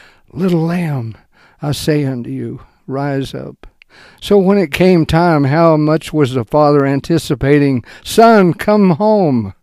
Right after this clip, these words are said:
And how much was the Son anticipating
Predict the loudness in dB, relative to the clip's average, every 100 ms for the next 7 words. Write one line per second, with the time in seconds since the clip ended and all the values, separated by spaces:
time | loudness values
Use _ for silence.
0 | _ _ -20 -20 _ -20 -20 -8 -2 0
1 | 2 2 2 0 0 -2 -2 0 2 0
2 | -2 -4 -6 -8 -6 -4 -2 -4